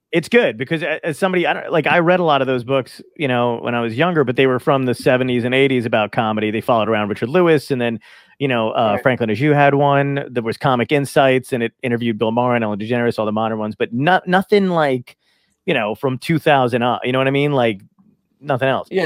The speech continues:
Speaker 2: well,
Speaker 1: But he,
Speaker 2: I don't,
Speaker 1: he
Speaker 2: I don't wanna read anything by somebody who's that much more successful than I am. I just, you know, I, I don't,
Speaker 1: <laughs>
Speaker 2: who needs that?
Speaker 1: No, I understand. No, I understand.
Speaker 2: Yeah.
Speaker 1: Um, but, like, but the, I, I,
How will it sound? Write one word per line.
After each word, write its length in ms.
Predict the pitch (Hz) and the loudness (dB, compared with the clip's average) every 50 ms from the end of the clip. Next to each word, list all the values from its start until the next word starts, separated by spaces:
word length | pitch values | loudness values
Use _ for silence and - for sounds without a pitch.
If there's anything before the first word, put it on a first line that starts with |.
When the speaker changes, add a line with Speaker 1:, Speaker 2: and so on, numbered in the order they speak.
| 147 147 | 2 4
Speaker 2:
well, 80 | 165 208 | 4 4
Speaker 1:
But 80 | 269 269 | 6 6
he, 60 | 262 | 6
Speaker 2:
I 100 | 254 254 | 4 4
don't, 100 | 262 269 254 240 | 4 4 4 4
Speaker 1:
he 60 | 226 | 4
Speaker 2:
I 160 | 214 208 220 | 4 4 6
don't 140 | 220 226 208 | 6 4 4
wanna 200 | 196 196 185 175 | 4 2 2 2
read 200 | 156 165 160 151 | 2 2 4 4
anything 340 | 151 151 147 143 135 151 139 | 4 2 2 2 0 0 2
by 120 | 135 135 | 2 2
somebody 680 | 131 - 143 135 123 131 131 131 131 123 123 120 120 113 | 2 2 0 0 0 0 -2 -2 -2 -4 -6 -8 -8 -6
who's 240 | 120 117 110 - | -6 -6 -6 -2
that 300 | - 120 117 - - - - _ _ | 2 4 4 4 2 -2 -14 _ _
much 380 | - - 120 120 113 113 - - | -18 -14 -8 -6 -6 -6 -6 -4
more 160 | 123 113 104 | -4 -4 -4
successful 580 | - - 110 113 - 117 107 104 - - 101 98 | -4 -6 -12 -8 -4 -4 -4 -4 -4 -6 -6 -6
than 120 | 101 98 | -6 -6
I 140 | 101 98 95 | -6 -6 -6
am. 140 | 92 90 98 | -8 -8 -8
I 100 | 104 104 | -8 -8
just, 300 | 92 113 107 - - - | -8 -8 -10 -10 -10 -10
you 100 | 113 104 | -10 -10
know, 140 | 90 - 98 | -10 -10 -10
I, 260 | 113 113 107 - 240 - - | -8 -6 -4 -4 -4 0 0
I 80 | - | 0
don't, 260 | 131 120 104 - 320 - - - - - | 0 0 -2 -4 -6 -6 -6 -8 -8 -8
Speaker 1:
<laughs> 180 | - 240 196 | -8 -6 -2
Speaker 2:
who 180 | - 208 233 196 | 2 4 4 6
needs 180 | 170 170 170 - | 6 4 4 4
that? 520 | 147 156 151 151 151 - - - - - - _ _ - - - - - - - - - - 208 196 - | 4 4 6 6 4 2 0 -4 -10 -14 -16 _ _ -18 -18 -14 -12 -12 -12 -12 -14 -16 -16 -14 -6 -2
Speaker 1:
No, 160 | 196 208 208 | 0 2 2
I 120 | 196 180 165 | 2 2 0
understand. 420 | 147 143 131 - 131 107 110 - _ - | -2 -4 -6 -10 -10 -12 -12 -14 _ -10
No, 60 | 160 | -8
I 160 | 147 143 147 | -8 -8 -8
understand. 260 | 143 127 113 - - - | -10 -10 -14 -18 -10 -4
Speaker 2:
Yeah. 300 | - 214 - - - - - | 0 2 2 2 0 -2 -4
Speaker 1:
Um, 380 | - 147 143 139 131 131 131 135 _ _ _ _ _ _ _ - | -2 0 0 0 -2 -6 -10 -18 _ _ _ _ _ _ _ -8
but, 120 | 175 185 196 | -6 -4 -4
like, 280 | 196 190 185 180 - 180 | -4 -4 -4 -6 -10 -10
but 240 | 143 190 180 - | -8 -8 -6 -4
the, 320 | - 180 170 165 156 139 123 - | -4 -4 -2 -2 -4 -4 -6 -8
I, 160 | 139 156 160 135 - | -8 -8 -8 -8 -10
I, 200 | 147 156 147 143 | -10 -10 -10 -12